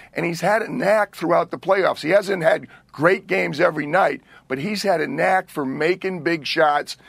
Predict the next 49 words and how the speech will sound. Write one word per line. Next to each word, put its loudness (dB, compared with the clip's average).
and -4
doing 0
things -2
in -4
the -6
fourth -2
quarter, -2
and -2
he's -2
in -2
every -2
category. 0
You -2
look -2
at -4
the 0
playoff 2
stats. 2
I 2
mean, -4
you -2
may, 0
you -8
know, 2
it's -6
great 2
about 0
the -8
playoffs. 0
Nobody 0
cares -2
about 2
the -8
stats. -2
But 0
he's -4
there 2
in -8
rebounding. 0
He's -6
in -4
assists. -4
He's -6
in -4
percentage. -2
He's -8
in -4
minutes -6
played. -4